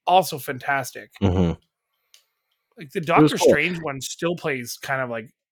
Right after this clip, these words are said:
Speaker 1: fucky with my memory, and it's so great.
Speaker 2: I, I think what made that also really cool is that they were, they were separate stories, but then they managed to connect them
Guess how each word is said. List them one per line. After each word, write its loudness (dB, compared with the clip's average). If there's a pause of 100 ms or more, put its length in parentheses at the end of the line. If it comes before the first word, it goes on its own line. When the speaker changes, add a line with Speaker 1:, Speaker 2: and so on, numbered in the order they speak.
(520)
Speaker 1:
fucky -2
with -2
my -6
memory, -6
and -2
it's -2
so 2
great. 0 (360)
Speaker 2:
I, 2
I 2
think 2
what 2
made 0
that -2
also -6
really -10
cool -10
is -10
that -10
they -6
were, -6
they -8
were -6
separate -2
stories, -4 (280)
but 0
then 2
they 0
managed -2
to 2
connect -4
them -4